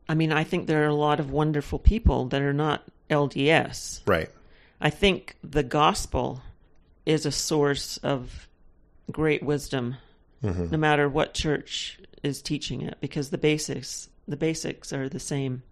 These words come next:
Speaker 1: I think that that's a, a big benefit for a family. I think it is possible to raise good,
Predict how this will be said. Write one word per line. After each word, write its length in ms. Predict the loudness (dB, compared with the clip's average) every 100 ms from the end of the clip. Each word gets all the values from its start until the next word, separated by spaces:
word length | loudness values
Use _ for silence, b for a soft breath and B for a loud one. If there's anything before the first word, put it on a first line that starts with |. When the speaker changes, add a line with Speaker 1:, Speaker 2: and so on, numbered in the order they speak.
| -20 _ -8
Speaker 1:
I 40 |
think 320 | -2 -2 -2
that 160 | -8 0
that's 380 | 4 4 2 -8
a, 80 | -8 -6
a 80 | -4
big 240 | 0 0 0
benefit 460 | -2 -2 -4 -10
for 120 | -6
a 60 | -6
family. 460 | -2 -2 -2 -4 -6 B B B B 0
I 80 |
think 300 | 2 2 2
it 80 | 4
is 100 | 2
possible 560 | 2 4 4 2 0 0
to 140 | 0
raise 520 | 2 4 4 0 -10 -16 _ _ _ _ _ -18 -18 -18 -20 -20 -16 -12
good, 480 | 4 6 6 4 0